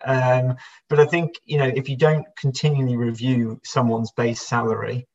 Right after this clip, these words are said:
um, they will feel undervalued because the base salaries of individuals are going up. And if they fall below the curve,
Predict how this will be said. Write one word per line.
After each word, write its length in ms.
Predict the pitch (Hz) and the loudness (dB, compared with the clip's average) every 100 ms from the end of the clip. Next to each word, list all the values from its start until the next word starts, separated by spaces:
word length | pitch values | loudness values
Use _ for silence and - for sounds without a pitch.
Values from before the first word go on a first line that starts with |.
| _ _ _ _ _ | _ _ _ _ _
um, 640 | 117 113 113 113 113 113 - _ _ _ _ | -4 -2 0 2 0 0 -6 _ _ _ _
they 280 | - 123 127 | -4 0 2
will 300 | 120 135 127 | 2 2 0
feel 420 | - 131 120 113 113 | 0 0 0 0 -4
undervalued 840 | 117 117 113 123 120 110 107 113 123 _ _ _ - | -6 -6 -8 -6 -4 -4 -8 -12 -14 _ _ _ -12
because 600 | 131 123 127 117 113 - - _ - | -10 -4 0 0 -2 -10 -18 _ -10
the 80 | 117 | -4
base 300 | 127 120 - | -2 -4 -4
salaries 440 | 127 117 117 110 | -4 -2 -2 -2
of 100 | 110 | -4
individuals 540 | 113 110 113 113 110 | -6 -6 -8 -6 -6
are 80 | 113 | -6
going 340 | 107 113 110 117 | -4 -4 -2 -4
up. 300 | 113 - - _ _ _ - | -4 -6 -16 _ _ _ -6
And 160 | 117 | -4
if 80 | 117 | -2
they 140 | 123 | -2
fall 320 | 117 - 143 123 | -2 -2 -2 0
below 340 | 123 123 120 | 0 2 0
the 120 | 113 | -2
curve, 600 | - 147 117 104 110 123 | 0 0 0 -2 -10 -16